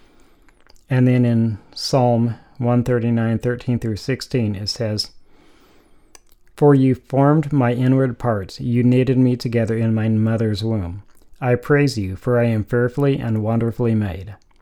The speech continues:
Wonderful are your works, my soul knows it very well.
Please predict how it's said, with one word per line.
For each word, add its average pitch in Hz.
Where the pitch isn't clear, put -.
Wonderful 135
are 120
your 120
works, 110
my 110
soul 120
knows 117
it 110
very 110
well. 101